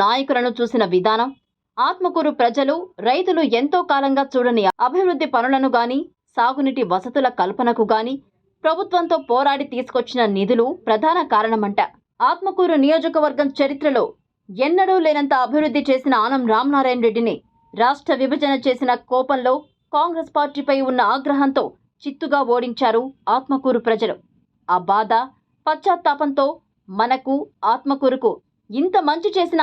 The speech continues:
ఆనం రామనారాయణ రెడ్డిని కాంగ్రెస్పై కోపంతో ఓడించామని ఫీల్ అవుతున్నారంట ఆత్మకూరు ప్రజలు. అందుకే ఆత్మకూరులో ఆనం రామనారాయణ రెడ్డి పోటీ చేయాలి, ఆనంకు ఓటు వేసి రుణం తీర్చుకొని భారీ మెజార్టీతో గెలిపించాలని ఆత్మకూరు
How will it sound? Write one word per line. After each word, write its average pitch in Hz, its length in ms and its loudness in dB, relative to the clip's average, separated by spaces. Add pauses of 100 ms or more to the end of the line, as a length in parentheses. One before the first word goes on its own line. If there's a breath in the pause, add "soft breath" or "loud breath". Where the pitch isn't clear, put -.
(100)
ఆనం 294 160 0 (100)
రామనారాయణ 285 520 2
రెడ్డిని 247 300 -2 (380)
కాంగ్రెస్పై 277 460 0 (140)
కోపంతో 254 380 0 (160)
ఓడించామని 247 560 0 (380)
ఫీల్ 277 200 2
అవుతున్నారంట 254 520 0 (600)
ఆత్మకూరు 254 500 -2
ప్రజలు. 220 320 0 (600)
అందుకే 240 300 -2 (480)
ఆత్మకూరులో 320 640 0 (120)
ఆనం 285 220 -2 (100)
రామనారాయణ 277 540 0
రెడ్డి 262 200 0 (140)
పోటీ 277 220 2 (100)
చేయాలి, 208 320 2 (540)
ఆనంకు 269 320 0 (120)
ఓటు 262 220 -2
వేసి 240 260 2
రుణం 269 300 2
తీర్చుకొని 277 400 -2 (320)
భారీ 240 400 0
మెజార్టీతో 247 500 0 (120)
గెలిపించాలని 254 680 0 (420)
ఆత్మకూరు 339 520 0